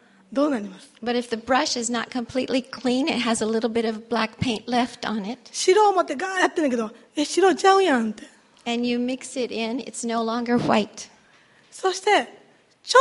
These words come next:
Speaker 1: っとでも色ついた白は白って言わないんですよ。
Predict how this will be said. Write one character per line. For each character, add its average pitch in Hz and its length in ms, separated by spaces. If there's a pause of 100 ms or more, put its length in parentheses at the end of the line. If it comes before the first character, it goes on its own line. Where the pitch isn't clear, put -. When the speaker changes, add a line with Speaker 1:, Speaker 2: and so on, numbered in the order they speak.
(140)
Speaker 1:
っ - 60
と 440 100
で 370 100
も 320 120
色 392 260
つ - 220
い 254 100
た 277 400
白 311 420
は 262 300 (360)
白 - 460 (120)
っ - 20
て - 80
言 277 60
わ 330 100
な 302 120
い 247 60
ん - 20
で 214 80
す - 120
よ。 190 120